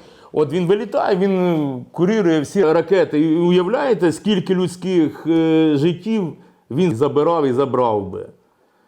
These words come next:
Другий — це Іл двадцять два, наскільки мені не зміняє пам'ять. Це повітряний, це цілий повітряний командний пункт. Ну, м, правда, цей вдребізги не розлетівся, але, е, він там ще до чогось долетів, але він точно вже літати не буде.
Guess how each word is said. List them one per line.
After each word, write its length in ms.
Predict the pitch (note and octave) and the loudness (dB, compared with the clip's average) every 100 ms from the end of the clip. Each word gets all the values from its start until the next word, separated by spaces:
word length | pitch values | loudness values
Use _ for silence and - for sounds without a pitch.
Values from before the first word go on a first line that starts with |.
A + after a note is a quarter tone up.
| _ | _
Другий — 360 | A#2 F3 C4+ B3 | -4 2 2 2
це 140 | E3+ G#3 | 2 0
Іл 140 | A#3+ | 0
двадцять 420 | E3+ G#3 G#3 G#3+ | -2 -2 0 0
два, 280 | C#3 C#3 B2+ | 0 0 0
наскільки 500 | A#2 A2 - A#2 B2 | -2 -6 -8 -6 -4
мені 240 | A#2+ B2 A#2+ | -4 -4 -2
не 120 | A#2 | -4
зміняє 400 | A2+ B2 B2+ A#2+ | -4 -4 -2 -2
пам'ять. 340 | - A#2 G#2+ | -2 -2 -2
Це 120 | C#3 | -4
повітряний, 580 | F3 G3 A3 G3+ F#3 F#3 | -2 0 0 -2 -2 -4
це 160 | D#3 F3+ | -2 -2
цілий 440 | - B3 C#4+ B3 | -2 0 0 0
повітряний 840 | G3 F#3+ G3 D4 G#3 E3+ C#3+ B2 - - - _ | 0 -2 0 -2 0 0 -2 -4 -8 -20 -20 _
командний 720 | - F3 F3 A3+ A3+ F#3+ A3 | -4 -2 0 0 -2 -2 -2
пункт. 640 | F3+ - D#3 A2+ G2 - - _ _ _ _ _ _ _ _ _ _ _ _ _ | -4 -4 -4 -4 -8 -14 -20 _ _ _ _ _ _ _ _ _ _ _ _ _
Ну, 280 | - A#3+ F#3+ - | -2 0 0 -4
м, 240 | E3 F3+ D#3+ | -8 -6 -2
правда, 340 | G#3+ G3 G3 | -2 0 -2
цей 200 | G3+ G#3 | 2 2
вдребізги 520 | E3 G3+ F#3 F#3+ F#3+ | 2 2 2 2 2
не 140 | G3+ G#3 | 2 2
розлетівся, 680 | G3 G3+ G#3+ B3 A3+ D3+ | 2 0 -2 -2 -2 0
але, 320 | E3 E3+ F#3+ F3+ | 0 0 0 0
е, 760 | D#3+ D#3+ F3 F3 F3 F3 D#3 - - - - | -2 -4 -2 0 0 2 0 -4 -16 -20 -4
він 160 | D3 | -2
там 160 | E3 E3 | 0 -2
ще 140 | D#3+ | 0
до 120 | E3 E3 | 0 0
чогось 260 | F#3+ E3+ | 2 0
долетів, 500 | C#3 E3+ F3 F3 G#3+ | 2 2 2 0 0
але 160 | E3+ E3+ | 2 0
він 160 | F3+ | -2
точно 300 | F3 A3 E3 | 0 0 0
вже 140 | F3 F3 | 0 0
літати 360 | F3 E3 D#3+ | 0 -2 -2
не 100 | E3+ | -2
буде. 600 | D#3+ C#3+ A2+ G#2 G#2 G#2 | -2 -2 -2 -4 -6 -8